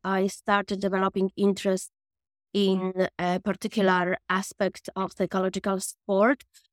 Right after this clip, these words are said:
which is supporting survivors of, uh, abuse, domestic abuse and sexual abuse as well.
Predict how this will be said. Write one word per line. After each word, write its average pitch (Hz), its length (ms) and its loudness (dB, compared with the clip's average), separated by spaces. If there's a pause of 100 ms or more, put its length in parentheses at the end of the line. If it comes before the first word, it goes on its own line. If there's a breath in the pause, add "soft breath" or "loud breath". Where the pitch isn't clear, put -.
(120)
which 208 280 0
is 202 140 2
supporting 202 800 0
survivors 180 920 -2
of, 180 280 -2 (200)
uh, 170 280 -2
abuse, 180 560 0 (480)
domestic 220 520 2
abuse 226 640 2 (100)
and 185 640 -4
sexual 185 400 -4
abuse 175 680 -4
as 185 160 0
well. 160 340 -2